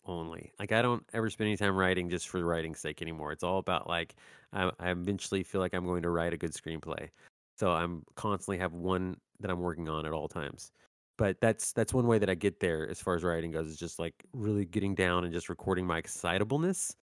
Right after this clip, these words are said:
'Cause I'm, 'cause I get really amped and, and, and the energy that I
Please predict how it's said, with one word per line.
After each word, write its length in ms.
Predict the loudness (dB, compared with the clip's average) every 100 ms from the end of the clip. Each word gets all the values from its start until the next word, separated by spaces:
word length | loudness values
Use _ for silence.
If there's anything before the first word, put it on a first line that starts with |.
| _ _
'Cause 140 | 4
I'm, 140 | 6 6
'cause 120 | 2
I 60 | 2
get 80 | 2
really 340 | 4 4 4 -2 _
amped 360 | 0 0 0 -6
and, 180 | -6 -4
and, 180 | -4 -6 -4
and 320 | -2 -2 -4 -8 -2
the 160 | 0 2
energy 400 | 2 2 0 2
that 140 | 4
I 160 | 4